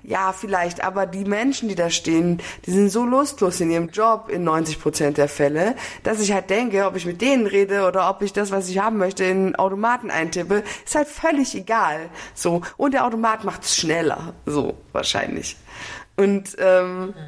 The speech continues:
Speaker 1: das ist so, das, das, ich, das erwarte ich halt in diesem Umfeld,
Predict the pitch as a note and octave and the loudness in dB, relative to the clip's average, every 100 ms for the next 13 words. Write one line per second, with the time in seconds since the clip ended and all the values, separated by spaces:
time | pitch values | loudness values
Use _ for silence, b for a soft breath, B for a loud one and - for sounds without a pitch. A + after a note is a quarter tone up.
0 | - F#3+ G3+ G3+ - G#3 G3+ G3+ G3+ - | -4 0 0 -2 -2 2 4 4 2 -6
1 | B B B B - - - - F#3+ - | B B B B -20 -14 -10 -4 -2 -2
2 | - - G#3 G#3 - - G3+ - - G#3+ | -4 -6 -2 -2 -2 -2 -2 0 -2 0
3 | G#3 G3 G3+ B3+ B3 A3 G#3+ - G3 E3+ | 0 0 -2 -2 -2 0 -2 -2 -4 0
4 | A#3 A3+ A3 G#3+ - - G3 F#3 - E3 | 0 4 2 2 0 2 4 4 0 2
5 | D#3 D#3+ D#3+ | 2 0 -4